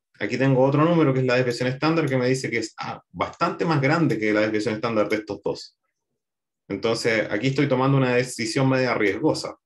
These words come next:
porque no estoy muy seguro de, de, de la respuesta en este caso. Mi modelo me está diciendo que no está seguro. Está un poquito más tirado al cero, pero tampoco tanto. Y podemos hacer esto mismo, por supuesto, ahora en un dataset un poco más grande.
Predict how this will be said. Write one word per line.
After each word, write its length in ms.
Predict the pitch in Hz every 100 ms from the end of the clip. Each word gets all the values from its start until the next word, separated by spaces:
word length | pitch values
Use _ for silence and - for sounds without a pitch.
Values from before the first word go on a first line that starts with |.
| _ _
porque 220 | 104 107
no 100 | 98
estoy 200 | 92 131
muy 160 | 143 143
seguro 480 | 135 110 147 131 87
de, 480 | 90 87 - 101 - _ _ _ _
de, 480 | - 98 95 90 90
de 140 | 104
la 80 | 98
respuesta 440 | 98 95 - - 95
en 60 |
este 200 | 85 87
caso. 260 | 80 - - _ _
Mi 120 | 107
modelo 380 | 107 107 151 185
me 80 | 175
está 180 | 143 156
diciendo 340 | 143 170 185
que 80 | 165
no 60 | 120
está 180 | -
seguro. 400 | 120 101 76 - - _ _ - _ _ _ _ _ _ _ _ _ _ _ _ _ _ _
Está 140 | -
un 120 | 113 -
poquito 420 | 107 185 196 175
más 160 | 165
tirado 280 | 165 156 156
al 80 | 151
cero, 280 | 139 131 98
pero 400 | 101 95 98 - _ _ -
tampoco 360 | 107 110 135
tanto. 320 | 131 - - _ _ _ _ _ _ _ _ _ _ _ _ _ _ _ _ _ _ _ _
Y 140 | - 110
podemos 300 | 139 165 180
hacer 220 | 175 196
esto 180 | 175 175
mismo, 380 | 190 196 196 185
por 140 | 165
supuesto, 500 | 147 165 170 170 160
ahora 260 | 139 135 135
en 80 |
un 140 | 127 120
dataset 380 | 120 120 113 98
un 100 | 101
poco 180 | 110
más 140 | 101 87
grande. 480 | 104 120 82 123